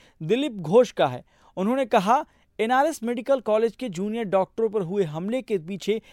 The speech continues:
एक समुदाय के असामाजिक तत्वों का हाथ है।" दूसरा बयान बिहार में बीजेपी के सहयोगी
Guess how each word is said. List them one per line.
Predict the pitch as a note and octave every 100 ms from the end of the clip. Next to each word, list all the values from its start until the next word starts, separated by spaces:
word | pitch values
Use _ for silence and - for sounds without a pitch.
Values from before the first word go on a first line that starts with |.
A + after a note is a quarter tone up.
| -
एक | F#3+ B3
समुदाय | - - G3 F#3+ G#3+ B3
के | A3+ G#3+ G#3 _ -
असामाजिक | G#3+ B3 A#3 A3+ A#3 B3 -
तत्वों | G3+ - A3
का | A3
हाथ | G#3+ G#3+ A#3+ -
है।" | C3+ - _ _ _ _ _ E3+
दूसरा | A#3+ D#4 E4+
बयान | C4 A3+ C4
बिहार | G3+ F3+ D#3 G#3+ B3
में | G#3+ A#3 D3
बीजेपी | F#3+ G3+ D#4 C#4+
के | A#3
सहयोगी | G3+ G3+ F#3 G#3 F#3 G#3+